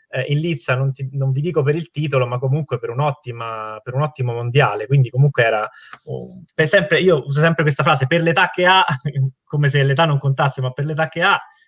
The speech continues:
eh, è un pilota fantastico. Per cui io mi auguro e spero che possa trovare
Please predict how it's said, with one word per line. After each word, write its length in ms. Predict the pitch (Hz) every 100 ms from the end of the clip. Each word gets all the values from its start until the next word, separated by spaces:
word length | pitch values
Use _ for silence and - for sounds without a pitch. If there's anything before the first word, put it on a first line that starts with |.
| _
eh, 500 | 131 123 131 123 123
è 60 | 123
un 160 | 131
pilota 340 | 131 139 135 127
fantastico. 640 | 127 123 160 120 - 107 - - - -
Per 160 | 185
cui 200 | - 262
io 180 | 190 190
mi 160 | 156 175
auguro 340 | 196 175 151
e 40 | 143
spero 320 | - 185 180
che 120 | 143
possa 280 | 139 135 131
trovare 600 | 135 139 143 131 117